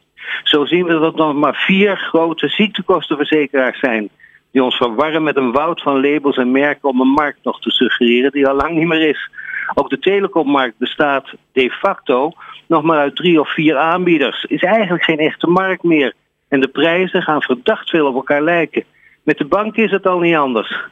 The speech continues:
En als het de browser op het internet gaat, als het daarom gaat, is de consument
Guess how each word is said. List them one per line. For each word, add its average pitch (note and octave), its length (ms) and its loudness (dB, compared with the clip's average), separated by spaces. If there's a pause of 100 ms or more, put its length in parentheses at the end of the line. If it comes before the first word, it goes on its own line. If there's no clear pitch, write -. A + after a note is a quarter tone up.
(540)
En D3 180 0
als D3+ 180 2
het C#3 120 -4
de C3 80 0
browser D3+ 540 0
op C3+ 100 -2
het B2 100 -4
internet F3+ 520 0
gaat, D3 360 -2
als B2+ 240 0
het C3+ 120 0
daarom F3+ 320 -2
gaat, E3 300 -2
is C#3+ 140 -4
de - 100 -6
consument D3 600 0